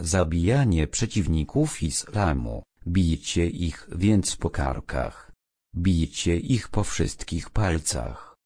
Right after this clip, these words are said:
Dlatego, że oni oddzielili się od Boga i Jego posłańca. To jest dla was.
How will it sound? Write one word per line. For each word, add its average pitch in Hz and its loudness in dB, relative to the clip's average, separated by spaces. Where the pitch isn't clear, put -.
Dlatego, 64 -2
że 107 2
oni 117 6
oddzielili 85 2
się 113 2
od 85 2
Boga 85 2
i 80 -2
Jego 85 4
posłańca. 80 0
To 113 4
jest 85 0
dla 87 0
was. - -4